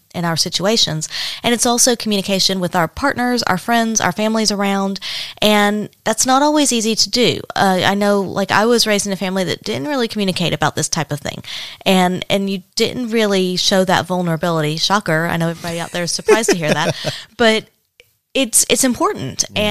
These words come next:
Speaker 1: and, and I, we have to be able to communicate this, and, and it's, yeah, just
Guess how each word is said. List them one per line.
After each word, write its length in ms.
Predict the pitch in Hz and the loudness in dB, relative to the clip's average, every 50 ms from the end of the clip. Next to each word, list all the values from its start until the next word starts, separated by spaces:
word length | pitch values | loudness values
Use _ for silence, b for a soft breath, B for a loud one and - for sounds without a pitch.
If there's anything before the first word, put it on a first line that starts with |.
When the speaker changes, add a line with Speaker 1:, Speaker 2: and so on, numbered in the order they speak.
| 208 208 | -2 -2
Speaker 1:
and, 120 | 208 208 | -4 -4
and 140 | - - 208 | -6 -6 -4
I, 140 | 214 208 190 160 | -4 -4 -4 -4
we 180 | 202 226 233 | -2 -2 -2
have 240 | 202 214 240 247 - | 0 0 -2 -2 -2
to 100 | - 262 | -2 -2
be 140 | 233 233 208 | 0 0 0
able 160 | 202 190 202 | 0 0 -2
to 100 | - - | -4 -6
communicate 520 | - - 208 220 226 214 - 190 156 127 - | -4 -4 -4 -2 -2 -2 -2 -2 -2 -2 -2
this, 280 | 175 175 156 160 - - - | -2 -2 0 0 -2 -2 -2
and, 400 | - 190 185 180 180 180 180 180 - | 0 0 2 2 0 0 -2 -4 -4
and 120 | - 190 | -4 -2
it's, 460 | 190 180 - - - - - - - - _ - | -4 -4 -4 -4 -2 0 0 -2 -2 -6 _ -8
yeah, 220 | - 254 262 240 170 | -4 -2 -2 -2 -2
just 480 | - - 214 202 - - - - - | -2 -4 -4 -2 -2 -2 -4 -6 -8